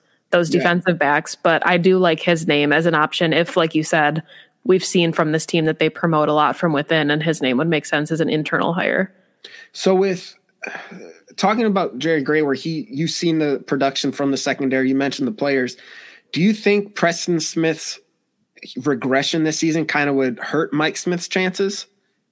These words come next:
Speaker 1: That's a good question. I don't know if it has as much to do with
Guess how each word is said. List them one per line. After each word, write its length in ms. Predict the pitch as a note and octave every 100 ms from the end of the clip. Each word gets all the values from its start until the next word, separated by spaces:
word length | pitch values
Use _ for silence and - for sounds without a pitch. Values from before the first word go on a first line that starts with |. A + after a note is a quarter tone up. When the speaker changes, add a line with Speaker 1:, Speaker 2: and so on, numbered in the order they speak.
| _ _ _ _ _ _ _ - _ _ _ _ _
Speaker 1:
That's 220 | G#3+ C4+
a 40 | G4
good 160 | D#4+
question. 500 | - G#3+ - F3+ E3+ E3+
I 160 | G3
don't 140 | D4 D#4+
know 160 | D4
if 140 | C#4+ C#4+
it 80 |
has 300 | A#3 A#3 G3 - -
as 160 | G#3
much 280 | G3+ G#3 -
to 80 | A#3
do 220 | F#3+ F#3+
with 500 | F#3 F3 F3 F3 -